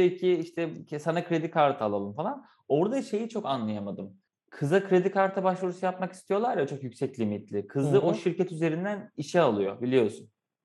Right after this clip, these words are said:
Speaker 2: Evet.
Speaker 1: Alıyormuş gibi yapıyor. Amex
Speaker 2: O da
Speaker 1: y-, Amex yiyor mesela onu.
Speaker 2: Evet, sahte belge yiyor.
Speaker 1: Evet. Bu arada sahte belge bir de şeyle komik. Şöyle komik. Ben orada tesadüf eseri fark ettim. Buna şey geliyor ya abi kıza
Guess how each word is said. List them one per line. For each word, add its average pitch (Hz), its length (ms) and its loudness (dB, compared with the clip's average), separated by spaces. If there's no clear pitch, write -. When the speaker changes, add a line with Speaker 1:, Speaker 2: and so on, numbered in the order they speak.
Speaker 2:
Evet. 147 320 4
Speaker 1:
Alıyormuş 151 540 6
gibi 107 160 2
yapıyor. 107 340 0
Amex 160 260 4
Speaker 2:
O 202 80 6
da 175 180 4
Speaker 1:
y-, 165 100 -6
Amex 190 420 0
yiyor 202 220 4
mesela 104 580 -2
onu. 98 200 -14
Speaker 2:
Evet, 180 320 6
sahte 175 340 4
belge 190 260 6
yiyor. 196 380 2
Speaker 1:
Evet. 110 340 2
Bu 180 100 4
arada 285 160 0
sahte 175 480 -2
belge 214 400 0
bir 208 80 -8
de 214 100 -2
şeyle 202 420 0
komik. - 440 -6
Şöyle 185 340 2
komik. 180 340 -2
Ben 170 120 2
orada 202 280 -2
tesadüf 185 440 -2
eseri 151 260 -4
fark 110 280 -4
ettim. 110 320 -8
Buna 165 200 2
şey 185 220 4
geliyor 214 300 -2
ya 120 220 0
abi 104 500 -4
kıza 107 440 -2